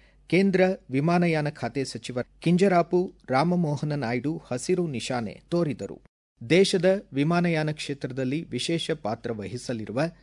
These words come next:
ಧ್ರುವ್ ಎನ್ಜಿ ಹೆಲಿಕಾಪ್ಟರ್ ಗಣ್ಯ ವ್ಯಕ್ತಿಗಳ ಪ್ರವಾಸ, ವಿಪತ್ತು ಹಾಗೂ ಪ್ರವಾಹದ ಸಂದರ್ಭದಲ್ಲಿ ಬಳಕೆಯಾಗಲಿದೆ. ಒಟ್ಟು ಆರರಿಂದ ಹದಿನಾಲ್ಕು ಪ್ರಯಾಣಿಕ ಸಾಮರ್ಥ್ಯದ ಹೆಲಿಕಾಪ್ಟರ್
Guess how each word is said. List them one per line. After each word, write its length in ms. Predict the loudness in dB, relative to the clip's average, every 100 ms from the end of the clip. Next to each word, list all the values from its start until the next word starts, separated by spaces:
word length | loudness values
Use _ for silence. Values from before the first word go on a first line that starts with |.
| _ -10
ಧ್ರುವ್ 380 | -2 0 0 0
ಎನ್ಜಿ 360 | 0 -2 -4
ಹೆಲಿಕಾಪ್ಟರ್ 680 | -4 -8 -6 -4 -4 -4 -6 -8 _ _ -4
ಗಣ್ಯ 300 | -2 2 2
ವ್ಯಕ್ತಿಗಳ 440 | 0 -4 -2 -2
ಪ್ರವಾಸ, 440 | -2 -6 -6 -4 -2 -2 -6 _ _ -4
ವಿಪತ್ತು 440 | 0 2 0 0 -2
ಹಾಗೂ 360 | -2 -4 -4
ಪ್ರವಾಹದ 600 | -4 -6 -2 -2 -4 -8
ಸಂದರ್ಭದಲ್ಲಿ 800 | -8 -8 -8 -6 -6 -6 -8 -16 _
ಬಳಕೆಯಾಗಲಿದೆ. 760 | -4 -2 0 -2 -2 -8 -10 -12 -14 _ _ -2
ಒಟ್ಟು 280 | 0 0 -2 -2 _
ಆರರಿಂದ 480 | 0 2 0 -2 -2 -2 -2
ಹದಿನಾಲ್ಕು 540 | -4 -4 -2 -4 -6 -10
ಪ್ರಯಾಣಿಕ 520 | -6 -4 -4 -6 -8
ಸಾಮರ್ಥ್ಯದ 600 | -8 -8 -8 -8 -10 -10
ಹೆಲಿಕಾಪ್ಟರ್ 680 | -10 -10 -10 -10 -4 -4